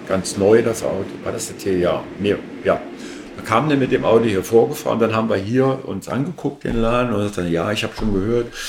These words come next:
aber ich weiß nicht, was die sich denken. Wie wollen sie das denn hier machen? Äh, das geht doch gar nicht.“ Also wenn Sie darüber nachdenken, Ferrari-Händler zu werden,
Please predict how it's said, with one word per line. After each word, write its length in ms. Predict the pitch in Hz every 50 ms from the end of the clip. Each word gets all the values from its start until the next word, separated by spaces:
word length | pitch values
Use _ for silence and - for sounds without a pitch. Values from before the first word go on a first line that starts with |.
| - - - - -
aber 160 | 85 92 101
ich 100 | 87 -
weiß 240 | - 85 95 98 110
nicht, 140 | 117 -
was 160 | 104 101 95 -
die 140 | - 95
sich 180 | 82 82 85 -
denken. 640 | - 98 101 113 113 131 127 117 120 123 117 117 - - - - - - -
Wie 140 | - 107 104
wollen 200 | 98 98 101 104
sie 100 | 104 107
das 240 | 101 107 - - -
denn 140 | - 104 101
hier 160 | 95 98 87
machen? 600 | 87 92 117 131 - - 135 127 123 117 117 - - - - - - - - _
Äh, 400 | - - 117 117 117 113 117 117 113 92 76 71
das 140 | 78 82 -
geht 220 | - 120 123 131
doch 120 | 131 113
gar 280 | - 110 98 104 110 107
nicht.“ 420 | 110 110 110 107 107 - - - - - _ - - - -
Also 180 | - 101 98 101
wenn 160 | 104 104 101
Sie 220 | 101 117 151 156
darüber 320 | 131 135 123 120 120 110 95
nachdenken, 680 | 98 107 127 135 - - - 107 101 175 - - 123
Ferrari-Händler 760 | - - 82 87 107 139 151 143 117 98 98 101 107 104 98 95
zu 180 | - 98 98
werden, 360 | 95 98 101 107 120 131 131